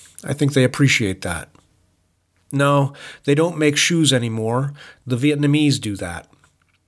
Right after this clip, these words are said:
These are German, or maybe Austrian elves. They haven't worked the trades in centuries. I don't joke about the labor plight of elves.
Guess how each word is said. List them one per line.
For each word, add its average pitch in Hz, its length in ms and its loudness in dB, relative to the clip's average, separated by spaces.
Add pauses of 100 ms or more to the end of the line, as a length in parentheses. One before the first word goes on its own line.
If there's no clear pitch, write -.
(480)
These 143 400 4
are 117 80 4
German, 113 480 0 (240)
or 202 140 -4
maybe 139 280 2
Austrian 139 560 -2
elves. 92 520 -6 (520)
They 117 100 0
haven't 120 280 0
worked 127 400 -2
the 113 80 -6
trades 139 580 2 (100)
in 135 100 -4
centuries. 90 760 -2 (1040)
I 175 60 0
don't 175 160 0
joke 165 260 0
about 117 240 0
the 113 80 -2
labor 117 320 0
plight 107 320 -4
of 92 100 -4
elves. 90 520 -6